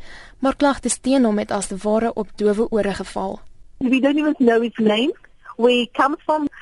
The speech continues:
Speaker 2: and how he got on that platform. But we've seen him before, you know, at some of the A N C events. We have complained, the Deaf Federation of South Africa has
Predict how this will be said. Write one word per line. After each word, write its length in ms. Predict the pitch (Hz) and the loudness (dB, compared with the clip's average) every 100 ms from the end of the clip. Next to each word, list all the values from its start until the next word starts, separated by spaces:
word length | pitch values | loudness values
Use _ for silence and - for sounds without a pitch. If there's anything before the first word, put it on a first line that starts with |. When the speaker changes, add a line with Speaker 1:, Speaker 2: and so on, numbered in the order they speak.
| - - | -8 0
Speaker 2:
and 140 | 240 | 2
how 200 | 240 269 | 2 2
he 100 | 269 | 0
got 320 | 214 226 269 | 2 0 0
on 140 | 247 214 | -2 0
that 220 | 208 - | 0 0
platform. 420 | 220 196 - 202 - _ _ - - | -4 -4 -2 -4 -4 _ _ -20 -2
But 160 | 240 240 - | -2 -2 -8
we've 140 | - 233 - | -8 -4 0
seen 220 | 254 285 | 4 4
him 140 | 440 | 4
before, 480 | 359 - - 185 160 - - - 262 - | 2 0 2 2 0 -12 -20 -20 -8 0
you 120 | 233 | 2
know, 180 | 220 233 | 4 2
at 140 | 226 - | 0 0
some 160 | 226 | -2
of 80 | 214 | 0
the 80 | 214 | 0
A 140 | 214 220 | 2 2
N 140 | 220 220 | 0 -2
C 180 | 220 | 0
events. 400 | 196 196 214 196 _ _ - - _ _ - - - - - - | 2 2 2 -2 _ _ -20 -20 _ _ -20 -20 -20 -20 -18 -4
We 200 | 226 226 | 2 2
have 380 | 214 220 254 262 - - - - - | 4 2 2 0 -8 -20 -20 -10 -2
complained, 600 | 202 190 247 247 294 311 - - _ | -2 0 2 2 2 -2 -8 -20 _
the 180 | 226 202 | -2 0
Deaf 200 | 190 226 - - | 4 2 2 -4
Federation 500 | 233 208 202 208 220 | 0 2 2 0 0
of 120 | 202 | 0
South 160 | 196 | -2
Africa 400 | - - 240 233 | -2 -2 0 0
has 180 | 185 185 | 0 -2